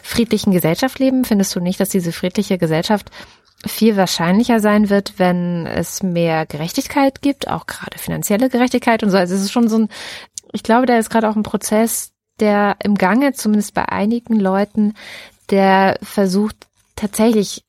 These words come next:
eine freiwillige Umverteilung ein bisschen herbeizuführen. Also es ist natürlich alles immer noch Tropfen auf den heißen Stein, aber egal. Wo du gerade sagtest, dieser, dieser, dieser, dieser Junge, der sein, äh,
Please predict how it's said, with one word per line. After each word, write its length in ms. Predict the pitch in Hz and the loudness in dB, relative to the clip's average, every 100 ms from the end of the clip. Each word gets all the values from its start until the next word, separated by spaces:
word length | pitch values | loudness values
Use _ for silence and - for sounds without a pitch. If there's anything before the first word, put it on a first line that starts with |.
| - - | -12 -2
eine 140 | 196 | 0
freiwillige 640 | 190 - 202 220 190 175 - | 0 2 4 4 2 -2 -4
Umverteilung 640 | 156 - 156 156 156 151 | -6 -6 -6 -4 -4 -6
ein 100 | 170 | -4
bisschen 260 | 160 - 151 | -6 -4 -4
herbeizuführen. 720 | 151 151 147 175 - 165 147 | -4 -4 -6 -10 -4 -4 0
Also 180 | 170 175 | 2 2
es 80 | 180 | 2
ist 80 | |
natürlich 340 | 202 196 208 - | 2 2 2 2
alles 220 | 202 196 | 0 0
immer 160 | 208 196 | 2 2
noch 200 | 180 - - - - | 2 -2 -20 -20 -16
Tropfen 320 | - 214 - 214 | -6 -6 0 0
auf 120 | 185 | 0
den 160 | 185 | 0
heißen 180 | 170 180 | 0 0
Stein, 320 | 170 170 202 | 0 2 2
aber 320 | - 175 175 170 - _ _ | 2 2 2 0 -4 _ _
egal. 380 | 185 160 151 - - - - - | -4 -2 -2 -4 -12 -16 -6 0
Wo 80 | |
du 100 | 240 | 2
gerade 320 | 233 220 226 220 | 4 4 4 4
sagtest, 440 | 240 - 262 - | 2 2 -2 0
dieser, 200 | 226 220 | 2 2
dieser, 380 | 214 226 214 208 | 2 0 2 2
dieser, 260 | 214 208 | 0 0
dieser 240 | 202 208 208 | 0 2 2
Junge, 460 | 202 262 359 202 | 4 2 4 2
der 240 | 196 202 202 | 2 0 2
sein, 360 | 208 202 202 | 0 0 -4
äh, 320 | - - - | -6 -6 -8